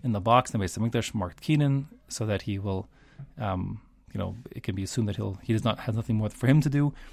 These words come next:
He's done what he can, and therefore now he's eligible to be included in the Korban Pesach. That's just, just a side point. Um, a similar side point is that Midrabanan, a person who's a Mechusar Kippurim, after his Korban's brought, he must go to the mikveh, Midrabanan, again, but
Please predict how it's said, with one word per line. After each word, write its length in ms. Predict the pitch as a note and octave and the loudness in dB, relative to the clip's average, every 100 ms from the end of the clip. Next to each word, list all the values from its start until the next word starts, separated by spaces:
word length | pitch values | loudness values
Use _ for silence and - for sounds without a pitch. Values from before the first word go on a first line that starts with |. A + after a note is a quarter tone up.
| - - | -20 -20
He's 160 | - A2 | -8 -2
done 100 | A2 | -2
what 80 | A2 | 0
he 100 | C3+ | -2
can, 260 | - C3 | 2 2
and 120 | A2 G2 | 4 0
therefore 180 | - | -2
now 140 | F#2 F2 | -4 -2
he's 160 | G#2 | 0
eligible 340 | G2+ F#2+ G2 F#2 | 0 0 -2 -4
to 300 | G#2+ G2 F2+ - - | -4 -4 -6 -12 -6
be 80 | A2+ | -4
included 240 | A2 A#2+ G2+ | -2 0 0
in 60 | |
the 60 | G2 | -2
Korban 220 | F#2+ G2 | -4 -4
Pesach. 280 | G#2 - - - | -4 -6 -12 -10
That's 140 | A2+ | -8
just, 260 | G#2+ - - | -8 -10 -6
just 240 | - - | -6 -4
a 40 | A#2+ | -6
side 260 | - A2 | -6 -8
point. 200 | - - - - - - | -8 -8 -8 -10 -12 -4
Um, 240 | A#2 G#2+ - - _ | 2 2 0 -10 _
a 20 | - | 0
similar 280 | C#3 A#2 | 4 4
side 260 | G#2 A#2+ A2+ | 4 0 2
point 220 | A#2 A2 | 0 2
is 220 | C3 A#2 - - - | 2 2 -4 -20 -6
that 100 | A2 | -2
Midrabanan, 640 | G#2+ G#2+ A2 D3+ D3+ C#3 | 0 0 4 6 8 6
a 20 | A2 | 4
person 480 | A#2+ A2+ A#2+ A2+ - - - | 2 0 2 0 0 -12 -4
who's 160 | A#2 | 2
a 40 | A2 | 2
Mechusar 400 | G#2 A2+ - G#2+ | 0 -4 -4 -6
Kippurim, 400 | A#2+ C#3 C3 A#2 | 0 2 4 2
after 200 | G#2+ G#2+ | 0 -4
his 80 | |
Korban's 340 | - A#2 A2 G#2+ | -2 -2 0 0
brought, 280 | D3 C3 - | 4 4 4
he 80 | |
must 140 | G2+ - | -2 -4
go 80 | F#2+ | -4
to 80 | |
the 60 | G#2 | 0
mikveh, 480 | D3+ D#3+ D3+ C#3 G#2+ | 0 2 2 2 2
Midrabanan, 540 | G#2 B2 D3 C#3+ C#3 - - - | 0 4 6 6 2 -4 -14 -4
again, 440 | A#2 A#2+ A2+ A2+ - - | 2 4 4 2 -4 -12
but 140 | - | -10